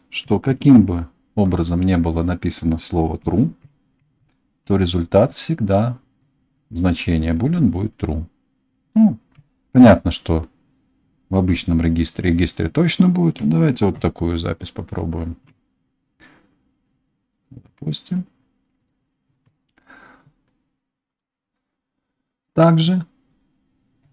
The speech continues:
есть еще один метод, более удобный. Значит, результат вы видели true.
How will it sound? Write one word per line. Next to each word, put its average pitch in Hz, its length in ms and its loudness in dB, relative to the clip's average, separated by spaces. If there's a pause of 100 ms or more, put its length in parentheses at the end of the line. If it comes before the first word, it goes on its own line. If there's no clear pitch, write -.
(160)
есть 135 300 -2
еще 98 280 -2
один 98 220 -2
метод, 120 460 -2 (420)
более 117 380 -2
удобный. 117 640 -2 (140)
Значит, - 280 -18
результат 95 480 -2
вы 92 100 -6
видели 82 340 -6
true. 110 340 -2